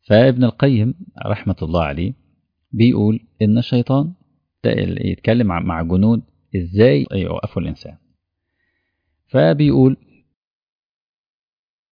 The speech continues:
إن يبدأ يقول له: "احفظوا، امنعوا ثغر الأذن، أن يدخل منها، أن يدخل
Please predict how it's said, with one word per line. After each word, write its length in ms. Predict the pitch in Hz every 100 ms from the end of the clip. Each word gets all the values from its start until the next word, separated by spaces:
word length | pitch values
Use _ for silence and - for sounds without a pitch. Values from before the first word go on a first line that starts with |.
| _ _ _ _ -
إن 140 | 98
يبدأ 240 | 113 123 107
يقول 240 | 95 92
له: 180 | 92 -
"احفظوا، 500 | - - 120 113 113 -
امنعوا 380 | 95 113 113 104
ثغر 360 | - 107 95
الأذن، 360 | 85 - 80 - - _ _ _ _ _ _ _ _ -
أن 140 | 95 90
يدخل 600 | 120 127 - 101 95 -
منها، 720 | 101 113 110 95 107 - -
أن 140 | 90 90
يدخل 520 | 104 - - 101